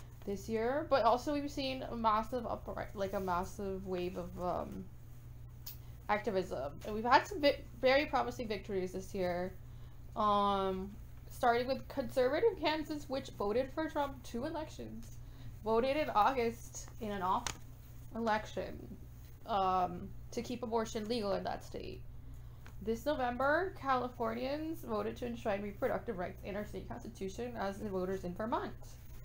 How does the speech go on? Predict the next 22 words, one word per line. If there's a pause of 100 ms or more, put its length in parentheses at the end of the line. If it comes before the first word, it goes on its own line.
(560)
Now,
that's
not
super
surprising,
but
in
Michigan,
a
swing
state, (520)
voters
passed
Proposition
three,
guaranteeing
abortion
rights
in
their
state
constitution.